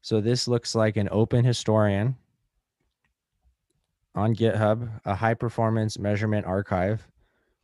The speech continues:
The open historian is a back office system designed to efficiently integrate and archive process control data, example, scada, Syncra,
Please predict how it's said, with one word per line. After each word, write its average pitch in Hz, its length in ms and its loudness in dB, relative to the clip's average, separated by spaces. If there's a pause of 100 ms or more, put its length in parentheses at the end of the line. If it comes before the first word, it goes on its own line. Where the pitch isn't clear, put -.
(220)
The 107 220 0
open 117 260 0
historian 117 440 2
is 104 140 0
a 98 60 0
back 101 280 0
office 101 320 -2
system 98 580 -6
designed 101 500 -4
to 95 380 -4
efficiently 113 460 -4
integrate 104 560 -2
and 98 100 -6
archive 98 560 -4
process 104 480 -4
control 101 420 -4
data, 95 600 -4
example, 92 420 -6
scada, 92 600 -4 (1200)
Syncra, 95 640 -4